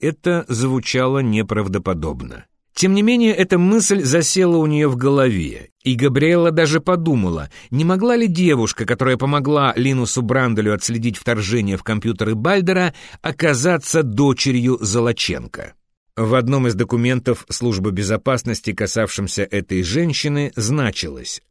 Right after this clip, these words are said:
«Хакер разбирается в компьютерах».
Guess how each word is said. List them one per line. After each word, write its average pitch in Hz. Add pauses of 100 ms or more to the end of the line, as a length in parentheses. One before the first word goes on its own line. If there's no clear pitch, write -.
«Хакер 190 (1700)
разбирается 113
в -
компьютерах». 123